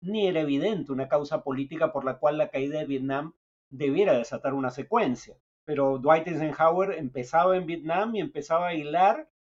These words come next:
países que podrían ir cayendo y se iba hasta Australia, en Oceanía, ¿no? En la práctica, los únicos países que cayeron en manos del comunismo, además de la parte sur de Vietnam,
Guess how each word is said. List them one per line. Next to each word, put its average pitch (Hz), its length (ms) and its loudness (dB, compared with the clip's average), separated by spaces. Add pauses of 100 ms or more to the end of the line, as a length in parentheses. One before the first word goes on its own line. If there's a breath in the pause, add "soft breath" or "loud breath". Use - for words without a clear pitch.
(260)
países 180 600 -2 (100)
que 143 140 -4
podrían 147 460 -2
ir 196 140 -2
cayendo 202 400 0
y 202 40 -4
se - 100 -8
iba 190 160 2
hasta 185 240 0
Australia, 156 720 0
en 123 60 -4
Oceanía, 147 600 -4 (320)
¿no? 180 260 -6 (440)
En 185 100 0
la 202 160 6
práctica, - 720 2
los 170 240 -6
únicos 269 380 -2
países 185 360 -2
que 180 140 -8
cayeron 165 420 2
en 147 60 -2
manos 165 240 -2
del 156 140 -6
comunismo, 160 920 -4
además 143 480 -2
de 156 440 -4
la 131 160 -10
parte 147 640 -4
sur 180 480 -2 (200)
de 131 180 -6
Vietnam, 180 580 -2